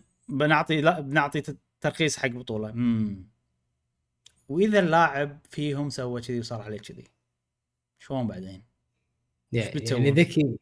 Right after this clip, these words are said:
Speaker 2: ذكي زيادة عن اللزوم؟
Speaker 1: لا. عرفت كذي؟ أنا أحس كذي، يعني عندهم وحش. وفي واحد ثاني يشتغل بنينتندو، عنده قناة يوتيوب، يتكلم عن إن نينتندو شلون تاخذ قرارات وشلون كذي.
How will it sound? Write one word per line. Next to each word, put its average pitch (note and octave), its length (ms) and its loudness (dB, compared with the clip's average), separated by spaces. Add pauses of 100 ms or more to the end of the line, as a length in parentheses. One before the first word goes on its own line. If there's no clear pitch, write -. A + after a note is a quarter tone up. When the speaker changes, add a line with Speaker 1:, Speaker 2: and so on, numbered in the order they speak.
(260)
Speaker 2:
ذكي D#3+ 280 4
زيادة D3+ 340 6
عن C#3 80 4
اللزوم؟ D#3 400 4
Speaker 1:
لا. A#2 340 -4 (920)
عرفت C#3+ 220 6
كذي؟ E3+ 140 8
أنا F3+ 140 12
أحس - 280 0
كذي، G2 100 -14
يعني G2 180 -8
عندهم A2 280 0
وحش. - 260 -14 (520)
وفي E3 140 10
واحد B3+ 240 12
ثاني A#3 260 12
يشتغل A3+ 320 12
بنينتندو، F#3+ 460 10
عنده F3 240 6
قناة F3 300 6
يوتيوب، F3+ 400 4 (500)
يتكلم C#3+ 480 8
عن A#2 280 0 (140)
إن C3+ 60 2
نينتندو C#3+ 440 4
شلون C#3+ 260 2
تاخذ C3+ 220 -2
قرارات B2+ 500 2
وشلون A#2+ 300 0
كذي. C3 300 0